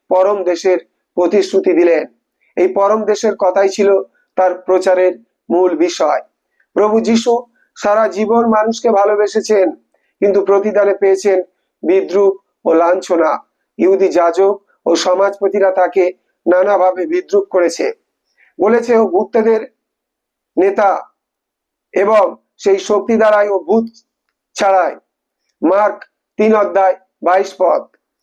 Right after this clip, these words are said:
মৃত্যু পর্যন্ত এই বিদ্রূপ ও লাঞ্ছনা তাকে সহ্য করতে হয়েছে। তার মাথায় পরিয়ে দেওয়া হয়েছে কাঁটার মুকুট, গালে চড় মারা হয়েছে, মুখে থুতু দেওয়া হয়েছে,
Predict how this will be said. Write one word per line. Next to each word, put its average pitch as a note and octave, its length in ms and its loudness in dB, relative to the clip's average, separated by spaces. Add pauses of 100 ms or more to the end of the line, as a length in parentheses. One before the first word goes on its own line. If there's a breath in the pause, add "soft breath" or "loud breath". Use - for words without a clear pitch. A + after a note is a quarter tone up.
(220)
মৃত্যু A#3 380 0
পর্যন্ত A#3+ 440 -2
এই A3+ 140 2
বিদ্রূপ A3+ 520 -2 (200 soft breath)
ও - 60 0
লাঞ্ছনা A3 460 0
তাকে G#3 240 -2
সহ্য G3+ 380 -2
করতে G3+ 280 -2
হয়েছে। F#3+ 600 -2 (560)
তার F#3+ 160 0
মাথায় G3 440 0
পরিয়ে F#3+ 280 2
দেওয়া F#3+ 220 2
হয়েছে F#3+ 340 0 (440)
কাঁটার F#3 440 0
মুকুট, F#3 560 -2 (720 soft breath)
গালে G3 240 2
চড় G3+ 360 0
মারা F#3+ 220 2
হয়েছে, F#3+ 460 0 (320)
মুখে G3 260 0
থুতু A3 300 0
দেওয়া G3 260 2
হয়েছে, F#3 400 -2